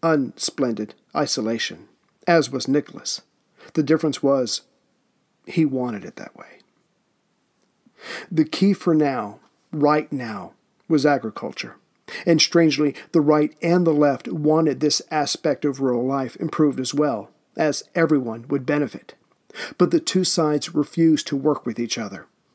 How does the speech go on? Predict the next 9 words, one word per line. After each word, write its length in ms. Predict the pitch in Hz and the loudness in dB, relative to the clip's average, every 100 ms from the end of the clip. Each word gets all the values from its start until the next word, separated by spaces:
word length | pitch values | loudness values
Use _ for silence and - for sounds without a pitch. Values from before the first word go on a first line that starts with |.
| - - | -14 -8
So 260 | - 165 160 | 2 4 4
the 140 | 165 | 2
Prime 260 | - 160 156 | 0 2 4
Minister 320 | 156 - 147 | 2 0 -4
had 240 | - 165 | 0 0
the 80 | 147 | 0
wheels 480 | 135 151 135 123 - - | 2 2 2 -2 -6 -4
spinning 500 | - 160 147 127 113 _ _ _ | -2 2 2 0 -6 _ _ _
frantically, 640 | - 156 165 139 107 110 | 0 2 2 -2 -4 -8